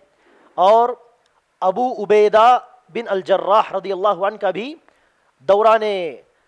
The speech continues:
خلافت عمر بن خطاب انتقال ہو چکا تھا، جب پلیگ نامی بیماری پھیلی تھی، تو تین لوگ سمجھے کہ لسٹ سے باہر نکل گئے۔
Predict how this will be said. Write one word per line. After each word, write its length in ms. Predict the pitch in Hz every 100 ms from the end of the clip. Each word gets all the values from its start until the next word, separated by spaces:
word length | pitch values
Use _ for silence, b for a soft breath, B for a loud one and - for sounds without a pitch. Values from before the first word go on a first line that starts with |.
| _ _ _ _
خلافت 380 | 190 202 220 220
عمر 220 | 185 208
بن 120 | 185
خطاب 440 | 185 - 202 247 - _ _ _ -
انتقال 320 | 190 202 208
ہو 160 | 175 202
چکا 300 | 214 196 180
تھا، 280 | 185 240 285 _ _ _ _ _ _ _
جب 160 | 151 208 170 180 165 147 131 - _ -
پلیگ 340 | 214 220 - -
نامی 240 | 175 185 185
بیماری 540 | 185 185 196 202 127 _
پھیلی 280 | - 190 202
تھی، 220 | - - - _ _ _ _ _ -
تو 100 | 196
تین 300 | - 240 233
لوگ 220 | 226 262 - _ _ _ _ _ _ _
سمجھے 340 | - 196 208 202
کہ 240 | 233 277 - _ _ _ _ _ _ _ _ _ _ _ _ _ -
لسٹ 200 | - -
سے 80 | 214
باہر 240 | 190 190
نکل 280 | 185 185 151
گئے۔ 120 | 113